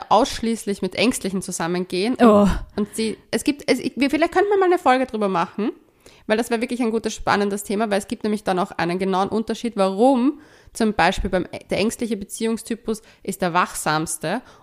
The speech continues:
Speaker 1: und erkennt viel schneller Sachen, aber dadurch, dass sein Bindung, also sein Bindungssystem, äh, kaputt ist ein bisschen, aktiviert es das bei Situationen, wo es gar nicht zum Aktivieren ist.
Speaker 2: Okay, das kenn ich total. Boah, ich fühl mich da grad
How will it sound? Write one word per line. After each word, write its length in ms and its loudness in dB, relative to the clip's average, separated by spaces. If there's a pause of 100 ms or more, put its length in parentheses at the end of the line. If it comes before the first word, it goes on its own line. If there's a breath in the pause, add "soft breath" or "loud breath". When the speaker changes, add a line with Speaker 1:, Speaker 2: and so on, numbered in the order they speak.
Speaker 1:
und 80 0
erkennt 500 -2
viel 380 0 (160)
schneller 500 0
Sachen, 560 -2 (540 soft breath)
aber 520 4 (120)
dadurch, 340 -4
dass 180 -6
sein 140 0
Bindung, 440 2
also 160 -4
sein 180 -4
Bindungssystem, 800 -2
äh, 220 -4 (600)
kaputt 400 -4
ist 180 -4
ein 120 -4
bisschen, 420 -4 (440 soft breath)
aktiviert 540 0
es 200 -4
das 280 -4 (240)
bei 380 2
Situationen, 840 0
wo 60 -2
es 80 -4
gar 160 -2
nicht 160 0
zum 140 -6
Aktivieren 480 -4
ist. 100 -4
Speaker 2:
Okay, 320 0
das 160 -2
kenn 160 0
ich 80 2
total. 400 -4
Boah, 220 4
ich 100 -2
fühl 140 2
mich 100 4
da 80 -2
grad 260 -4